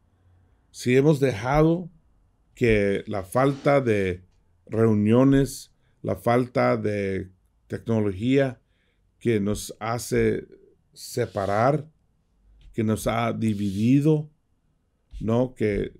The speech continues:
no estamos tan conectados. Eso es la meta de Satanás. No dejas, hermanos,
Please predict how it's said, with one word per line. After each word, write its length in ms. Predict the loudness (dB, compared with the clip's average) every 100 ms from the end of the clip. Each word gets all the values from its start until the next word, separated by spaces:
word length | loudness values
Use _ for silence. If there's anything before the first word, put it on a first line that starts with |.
| -14
no 140 | -6 -6
estamos 400 | -2 -2 -2 -2
tan 200 | -4 0
conectados. 1120 | 0 0 -4 -6 -2 0 0 0 -4 -14 -20 _ _ _ _ _ -12
Eso 240 | -6 -4
es 260 | -4 -8 -6
la 160 | -4
meta 340 | -2 -4 -4 -6
de 120 | -6
Satanás. 840 | -10 -8 -6 -6 -6 -8 -14 -20 _ _ _ _ _ _ _
No 340 | 2 4 4
dejas, 580 | 2 2 2 -2 -10 -10
hermanos, 520 | -8 -8 -8 -12 -18